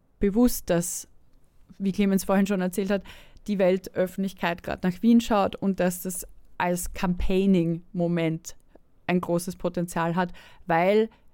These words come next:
Viktoria Eibensteiner hat zu mir im Interview auch gesagt, natürlich ist ihnen klar, dass Israel aufgrund ihrer Petition nicht ausgeschlossen wird vom E S C und das ist auch kein Ziel, weil es ist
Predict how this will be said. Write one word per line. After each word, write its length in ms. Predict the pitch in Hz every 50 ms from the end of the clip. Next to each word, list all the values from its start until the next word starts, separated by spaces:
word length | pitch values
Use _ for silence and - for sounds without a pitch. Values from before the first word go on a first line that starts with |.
| _ _ _ _ _ _ _ -
Viktoria 380 | 196 180 - 185 175 185 -
Eibensteiner 420 | - 175 185 190 - - 196 190 185
hat 160 | 190 185 185
zu 120 | - -
mir 180 | 196 196 196 196
im 60 | 190
Interview 320 | - 196 180 196 185 196 -
auch 160 | 175 180 -
gesagt, 280 | - 185 - 180 -
natürlich 540 | - 185 180 180 - 220 214 208 202 - -
ist 200 | - 208 180 -
ihnen 180 | 185 185 180 180
klar, 180 | 180 - 196
dass 180 | 170 175 175 -
Israel 380 | - - 202 190 196 185 180 180
aufgrund 400 | 175 175 - - 196 196 190 -
ihrer 220 | - 180 175 170
Petition 500 | 175 - 175 - - - 185 180 175 175
nicht 380 | 185 202 - - - - - -
ausgeschlossen 960 | - 180 185 180 - - - _ _ - - 180 - 170 165 170 - 190 175
wird 160 | 175 175 -
vom 140 | - 175 170
E 120 | - 180 170
S 160 | 175 175 -
C 120 | - 208 185
und 160 | 175 180 180
das 140 | 180 175 -
ist 200 | - 190 - -
auch 200 | 180 175 180 -
kein 240 | - 170 165 165
Ziel, 320 | - - - 208 196 185 -
weil 180 | 170 165 170 165
es 120 | 165 -
ist 180 | 190 175 -